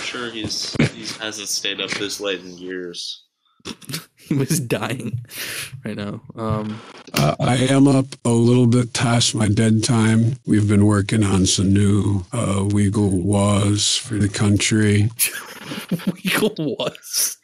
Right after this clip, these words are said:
Speaker 1: Weagle
Speaker 2: Wha-
Speaker 1: Was. Fair, Joe.
Speaker 2: Okay, Joe. So what do you, by the way, Joe, before you do this, what did you think about Black Adam?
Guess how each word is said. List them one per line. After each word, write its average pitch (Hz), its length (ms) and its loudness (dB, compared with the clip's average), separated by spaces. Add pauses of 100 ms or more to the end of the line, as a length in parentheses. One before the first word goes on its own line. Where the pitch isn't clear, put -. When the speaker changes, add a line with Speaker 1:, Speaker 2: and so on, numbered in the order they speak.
Speaker 1:
Weagle 120 680 -6
Speaker 2:
Wha- 156 280 -2
Speaker 1:
Was. - 120 -12 (1160)
Fair, 117 420 -4
Joe. 98 460 -6 (1700)
Speaker 2:
Okay, 147 320 2
Joe. 110 440 -2 (400)
So 123 260 0
what 123 120 2
do 170 60 0
you, 190 140 0
by 156 180 -2
the 151 100 4
way, 131 100 4
Joe, 120 140 -2
before 120 220 -2
you 131 100 2
do 117 140 -2
this, 110 300 -4 (400)
what 139 100 0
did 143 80 -6
you 151 60 -8
think 120 140 -4
about 107 180 -6
Black - 240 -6
Adam? 131 380 -12